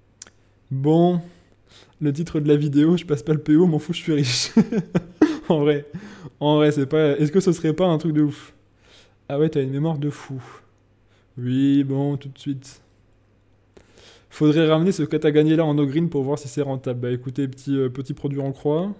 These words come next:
Il y avait un vote et on avait voté non. Ce stream est une réelle dictature. Mais tu sais qu'il y a, il y a une ville en France, je sais plus exactement c'est laquelle, j'ai pas envie de dire de conneries, mais ils ont fait un référendum pour savoir s'il fallait qu'ils mettent un tram ou pas.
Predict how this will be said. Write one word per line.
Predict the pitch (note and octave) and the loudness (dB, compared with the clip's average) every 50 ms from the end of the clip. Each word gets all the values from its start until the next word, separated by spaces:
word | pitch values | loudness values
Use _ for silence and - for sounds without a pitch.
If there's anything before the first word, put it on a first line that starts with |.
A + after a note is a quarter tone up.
| _ _ _ _ _ _ _ _ _ _ _ _ _ _ _ _ _ _ _ _ _ _ _ _ _ _ _ _ - - - - - _ _ _ _ - | _ _ _ _ _ _ _ _ _ _ _ _ _ _ _ _ _ _ _ _ _ _ _ _ _ _ _ _ -20 -20 -20 -20 -20 _ _ _ _ -4
Il | C#3+ | -2
y | C#3 | -2
avait | C#3 C#3 D#3 | 0 2 2
un | D3+ D3+ D3 | 2 2 2
vote | D3 C#3 D#3 E3+ F3 E3+ | 2 4 4 2 2 0
et | E3+ D3+ | -2 -2
on | D3+ D3+ C#3+ | 0 2 2
avait | C#3+ C#3+ D3 | 2 2 4
voté | C#3+ D3 D3 - D3 C#3+ | 2 2 0 0 -2 0
non. | D3 D3+ D#3+ E3+ F3+ G3+ F#3+ | 0 0 0 0 0 -2 -6
Ce | - - C#3+ | -8 -8 -10
stream | C3 - - E3+ D#3 | -10 -8 -6 -4 -4
est | C#3 - | -4 -2
une | D3+ | -4
réelle | C#3+ C#3 D3 D3+ | -2 0 0 0
dictature. | D3 C#3+ D3 D3+ D3 D3 - C#3+ D3 | 0 -2 -4 -4 -4 -4 -4 -4 -2
Mais | C#3+ C#3+ | -2 -2
tu | C3+ | -2
sais | - - F3+ E3+ | 2 2 2 4
qu'il | E3+ D#3+ | 6 6
y | |
a, | C#3+ D3 C#3+ C#3+ | 8 8 8 8
il | C#3+ D3+ D3+ D3+ D3+ | 8 6 4 4 4
y | D#3 | 4
a | |
une | D3+ D#3 D#3 D3+ D3+ D3 | 4 4 4 4 4 4
ville | D3 D#3+ F#3 E3+ | 2 2 2 0
en | D#3 | 0
France, | C#3+ - F3 D#3+ | 0 -2 -4 -4
je | - | -4
sais | C#3 | -6
plus | - E3+ | -6 -4
exactement | D#3 D3 D3+ D3+ D3+ D3 | -4 -4 -4 -4 -4 -6
c'est | C#3+ D3 | -4 -4
laquelle, | C3+ C#3 C3 E3 | -4 -4 -4 -4
j'ai | D3 C3+ C3 | -4 -4 -4
pas | C3+ | -4
envie | C#3+ C#3+ D3+ C#3+ | -2 -2 -2 -2
de | C3 | -2
dire | C3+ C#3 D3 C#3+ | -2 -2 -2 -2
de | C#3 | -2
conneries, | B2 - D3+ C#3+ D3+ E3+ | -4 -4 -4 -2 -2 -2
mais | D#3+ C#3 | 0 0
ils | C3+ C3 | 0 0
ont | D3 | -2
fait | C#3 - | -2 0
un | E3+ E3 | 0 2
référendum | D3+ D#3 D#3 E3 D#3+ D#3+ D#3 D3+ F3+ F3 | 2 2 2 2 0 0 0 0 0 -2
pour | E3 D3 C3 | -2 -4 -2
savoir | - D#3 C#3+ E3 | -2 0 0 0
s'il | D#3+ D#3+ C#3+ | -4 -4 -6
fallait | - D3+ D3+ D3 | -4 -2 -2 0
qu'ils | D3 D3+ | 0 0
mettent | D3+ C#3+ D3+ | -2 -2 -2
un | D3 | -4
tram | C#3 - E3 D#3 | -4 -2 0 0
ou | D3+ C#3+ | 0 0
pas. | D3 D#3+ D#3+ E3+ F#3+ F#3+ | 2 2 2 2 2 -2